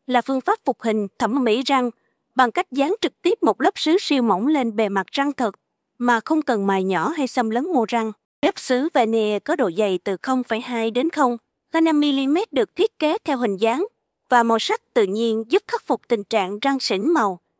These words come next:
thưa nhẹ hoặc răng mọc không đều mà không làm tổn hại đến cấu trúc răng thật. Khác với phương pháp bọc răng sứ truyền thống phải mài nhỏ toàn bộ thân răng để gắn mão sứ gây ảnh hưởng đến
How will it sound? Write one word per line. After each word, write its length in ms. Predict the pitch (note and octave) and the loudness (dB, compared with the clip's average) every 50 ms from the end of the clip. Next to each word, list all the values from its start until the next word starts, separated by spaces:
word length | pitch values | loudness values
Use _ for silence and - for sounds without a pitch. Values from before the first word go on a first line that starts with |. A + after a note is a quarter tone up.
| _ _ _ - | _ _ _ -2
thưa 120 | D#4 D#4 | 0 0
nhẹ 380 | D4+ C#4 C4+ A#3 G3 E3 D#3+ D#3+ - _ _ _ _ | 2 2 0 0 -2 -2 -4 -6 -10 _ _ _ _
hoặc 160 | - A#3 - - | -2 -2 0 0
răng 260 | - C4+ B3+ B3 B3 | -2 -2 -2 0 0
mọc 160 | G#3+ F#3+ E3 - _ _ _ _ _ _ | 0 0 0 -2 _ _ _ _ _ _
không 280 | - D4+ D4 C#4 B3+ | -2 0 2 2 2
đều 240 | A3+ A3+ G#3 G3+ G3 | 2 2 2 2 0
mà 120 | G3 G3 F#3+ - | 0 -2 -4 -2
không 200 | - C4+ C4 C4 | 0 0 0 2
làm 240 | B3+ A3+ G#3 F#3 F3 | 2 0 0 -2 -2
tổn 240 | - G3+ F#3+ D4+ | -2 -2 -2 -2
hại 220 | E4 D4+ G3+ E3+ F3+ | -2 -4 -4 -2 -2
đến 180 | F#3+ B3+ D4 | -4 -4 -4
cấu 180 | D4+ - D#4+ E4+ | -2 -2 -2 -2
trúc 160 | - G#4 G4 - | 0 -2 -4 -2
răng 200 | - D4 B3+ A#3+ | -2 -4 -4 -4
thật. 220 | - A#3+ G3+ F3 - _ _ _ _ _ | -4 -4 -6 -6 -6 _ _ _ _ _
Khác 140 | - D#4+ G4+ - | -8 -6 -4 -2
với 100 | A4 F#4+ - | -2 -2 -2
phương 120 | F4+ D4+ C4+ | -2 -4 -2
pháp 220 | - F#4 A4+ - | -2 -4 -2 0
bọc 160 | - G#3+ - | -2 -2 0
răng 220 | - A#3+ A#3+ A#3 A3+ | 0 0 0 0 -2
sứ 240 | - - D4+ F#4+ - | -2 -2 -2 -2 0
truyền 200 | - C4+ A3 G3 | 0 -2 -2 -2
thống 300 | F#3 - A#3 A3+ A#3 D#4 A4 - - | -4 -6 -8 -6 -4 -4 -6 -4 -4
phải 160 | - A#3 A#3 | -4 -2 -2
mài 200 | B3 A#3 A3 G3 | 0 0 0 -2
nhỏ 240 | F#3+ F#3 F3 F#3+ G#3+ _ - | -2 -2 -2 -4 -4 _ -4
toàn 220 | A3+ G3 F#3+ F#3 | -6 -4 -4 -2
bộ 160 | F#3 F3 F3+ | -2 -2 -2
thân 240 | - - A3+ A3 A3 | -2 -4 -6 -6 -4
răng 320 | F#3+ A3+ A#3 A3 A3 G#3+ - _ _ _ _ _ _ _ _ - | -2 -2 -2 0 -2 -4 -8 _ _ _ _ _ _ _ _ 0
để 160 | A3 B3 A#3+ | 0 2 2
gắn 220 | A#3+ D4 D#4 G4+ A#4+ | 2 0 0 0 0
mão 160 | F#4 G3 G3+ A#3+ | 0 0 0 0
sứ 240 | - - E4 F#4+ - - | -2 -2 -2 -2 0 2
gây 100 | D#4+ A#3+ | 2 2
ảnh 160 | G#3 G#3+ B3 | 2 0 0
hưởng 240 | C#4 A3 F3+ G#3 A3+ | -2 -2 -2 -2 -2
đến 140 | B3+ D4+ | -2 -2